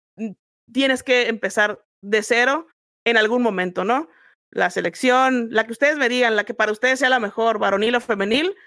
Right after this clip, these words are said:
no empezó a lo mejor ganando mucho dinero y lo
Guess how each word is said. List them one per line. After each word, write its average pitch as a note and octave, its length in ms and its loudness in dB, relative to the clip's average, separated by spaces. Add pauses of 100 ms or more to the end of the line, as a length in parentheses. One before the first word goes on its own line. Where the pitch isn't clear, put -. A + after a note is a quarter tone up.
(520)
no B3 160 2
empezó B3+ 580 2
a B3+ 80 4
lo A#3 100 2
mejor A3+ 580 -2
ganando A3 440 0
mucho A#3 240 0
dinero C#4 580 0 (520)
y B3 120 0
lo A#3 360 2